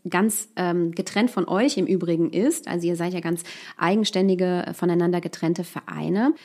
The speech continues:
Warum, Oana, wäre denn ein stationäres Hospiz hier in Nassau eine gute Ergänzung zum Angebot?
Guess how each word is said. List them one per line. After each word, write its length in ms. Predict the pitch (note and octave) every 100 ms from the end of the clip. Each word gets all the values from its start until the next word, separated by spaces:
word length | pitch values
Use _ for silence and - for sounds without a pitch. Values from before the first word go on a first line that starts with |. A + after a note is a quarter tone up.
| - _
Warum, 420 | F3+ F3+ G#3 B3 A#3+
Oana, 500 | G#3 G3 F#3 G#3+ G3+
wäre 280 | F3+ G3 G3
denn 340 | F#3 F#3 F#3 -
ein 280 | E3+ E3+ F3
stationäres 680 | - F#3 G3 F#3 F3+ F3+
Hospiz 420 | F3+ - - F#3+
hier 200 | - F#3
in 240 | F3+ F3 E3+ - -
Nassau 580 | E3+ E3+ G3 - F3+ F3+ -
eine 340 | F3 F3 F3
gute 280 | E3+ G3 G3
Ergänzung 640 | E3+ E3 D#3 D#3 D#3 D#3 -
zum 180 | - E3
Angebot? 560 | D3 D3+ - - -